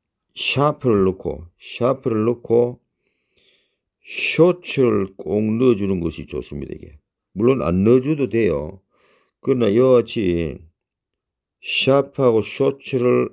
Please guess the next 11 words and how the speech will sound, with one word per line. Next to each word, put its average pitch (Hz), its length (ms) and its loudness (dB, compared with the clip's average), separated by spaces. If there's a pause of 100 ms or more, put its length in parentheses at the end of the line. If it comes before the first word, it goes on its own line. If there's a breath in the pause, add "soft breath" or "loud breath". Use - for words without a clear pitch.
(160)
넣어야, 101 680 2 (1200)
예, 73 220 0
유튜브에서 90 1160 0
빨리 107 380 2
인식하고 95 500 0
쇼츠로 101 580 -2
배정이 82 400 -2
됩니다. - 420 -14 (680)
제목에 113 440 2
꼭 104 260 -4
넣으세요. 98 680 -2